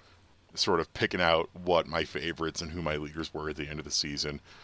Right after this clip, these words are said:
because if you've ever met me in person, you know that if you get me started talking about baseball, I won't shut up. <laughs>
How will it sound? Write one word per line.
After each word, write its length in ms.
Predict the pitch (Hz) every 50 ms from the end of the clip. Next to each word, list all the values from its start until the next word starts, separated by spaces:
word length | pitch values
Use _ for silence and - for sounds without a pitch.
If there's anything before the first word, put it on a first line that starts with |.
| - - -
because 580 | - 175 156 - 92 85 80 73 78 78 76 -
if 160 | - 80 -
you've 140 | 104 104 120
ever 160 | 139 139 123
met 200 | 110 117 104 71
me 100 | 92 95
in 80 | 92 87
person, 400 | - 104 98 101 98 - 113 101
you 80 | 92 87
know 260 | 85 85 82 82 82
that 240 | 82 82 80 80 - -
if 220 | - 80 - - 82
you 160 | 85 85 85
get 260 | - 87 82 - -
me 160 | 90 90 90
started 460 | 87 - - 80 82 85 87 98 104
talking 260 | - 95 92 90 92 98
about 240 | 87 82 82 76
baseball, 480 | - 82 85 - - - 95 98 98 95
I 120 | - 82 80
won't 240 | 78 82 92 69 -
shut 240 | - - 87 73
up. 180 | 73 95 135 - - - - -
<laughs> 640 | - - 554 539 - - - - 302 - - 349